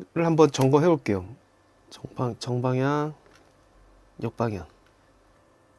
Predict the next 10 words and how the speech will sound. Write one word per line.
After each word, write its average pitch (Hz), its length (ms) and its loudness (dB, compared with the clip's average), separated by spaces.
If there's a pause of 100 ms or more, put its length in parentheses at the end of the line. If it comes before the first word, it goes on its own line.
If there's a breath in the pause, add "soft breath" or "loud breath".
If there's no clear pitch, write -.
(200)
이십사 135 640 -2
볼트. 107 680 -4 (1600 loud breath)
개뿔, 110 360 -6 (160)
안 104 200 -6
나긴 113 280 -4
개뿔. - 320 -12 (160)
잘 104 240 -8
만나네. 101 400 -6 (1900 loud breath)
영점사 113 640 -6
옴, 107 280 -4